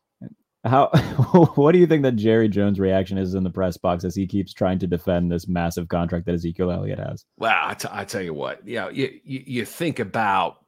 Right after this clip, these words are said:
Speaker 2: the, the, the lucky situation we have here with, you got Zeke, you got Tony, you know, we, we got a dream scenario. That's a bad impression, but, you know, I mean,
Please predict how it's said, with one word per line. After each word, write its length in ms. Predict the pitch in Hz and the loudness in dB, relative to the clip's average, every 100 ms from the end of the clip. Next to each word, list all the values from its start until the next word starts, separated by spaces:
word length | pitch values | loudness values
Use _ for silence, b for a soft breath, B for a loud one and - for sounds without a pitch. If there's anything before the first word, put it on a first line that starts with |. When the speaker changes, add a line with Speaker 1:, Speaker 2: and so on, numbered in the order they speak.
| - | -14
Speaker 2:
the, 260 | 110 107 87 | -8 -8 -6
the, 300 | 107 98 92 | -4 -2 -4
the 120 | 98 | -6
lucky 360 | 104 120 120 113 | -2 -2 -2 -4
situation 800 | - 139 - 117 110 110 - 107 | -4 -4 -4 -4 -2 -2 -4 -4
we 220 | 101 107 | -4 -4
have 320 | 101 101 98 | -4 -4 -4
here 440 | 95 104 98 90 87 - | -4 -6 -4 -6 -8 -10
with, 360 | 107 101 98 92 98 B | -6 -6 -6 -10 -14 B
you 80 | 127 | -2
got 300 | 131 147 127 | 4 4 4
Zeke, 480 | 117 113 104 - - - | 0 -2 -4 -10 -20 -10
you 160 | 127 | -4
got 300 | 123 135 135 | 4 4 4
Tony, 480 | - 120 104 101 95 b b b b | 0 -6 -6 -8 -12 b b b b
you 80 | 127 | -4
know, 160 | 101 | -4
we, 160 | 143 165 | -4 -4
we 180 | 165 185 | -4 -2
got 220 | 147 92 | 0 -2
a 40 | |
dream 520 | 90 98 117 127 131 | -6 -4 -2 0 0
scenario. 560 | 117 - 110 110 107 101 | -4 -6 -6 -4 -2 -2
That's 240 | 104 113 | -4 -6
a 20 | 104 | -4
bad 260 | 110 101 | -4 -4
impression, 520 | 95 104 101 - 107 | -6 -6 -6 -6 -8
but, 200 | 98 113 | -4 -4
you 120 | 165 202 | 4 6
know, 100 | 170 | 6
I 60 | |
mean, 240 | 170 165 | 6 2